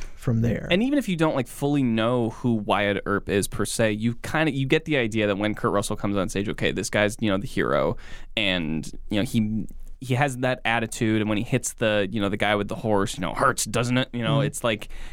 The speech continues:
Speaker 2: okay, I get, you know, I kinda understand, you know, where this guy's coming from, and then you get the story, like, "Oh, this guy's Wyatt Earp." You know, when he goes to the bar, and he's like, "My
Speaker 1: Mm-hmm.
Speaker 2: name's Wyatt Earp," and the bartender's like, "Yeah, sure."
Speaker 1: Yeah.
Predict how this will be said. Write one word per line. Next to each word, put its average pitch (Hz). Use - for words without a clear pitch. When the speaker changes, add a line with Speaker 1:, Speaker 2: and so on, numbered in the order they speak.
Speaker 2:
okay, 127
I 104
get, 110
you 120
know, 104
I 113
kinda 120
understand, 107
you 110
know, 92
where 101
this 95
guy's 90
coming 147
from, 98
and 98
then 98
you 101
get 101
the -
story, 101
like, 87
"Oh, 131
this 104
guy's 90
Wyatt 92
Earp." 113
You 113
know, 110
when 107
he -
goes 104
to -
the 92
bar, 101
and 85
he's -
like, 85
"My 95
Speaker 1:
Mm-hmm. -
Speaker 2:
name's 98
Wyatt 101
Earp," 101
and 90
the 92
bartender's 85
like, -
"Yeah, 92
sure." 92
Speaker 1:
Yeah. 131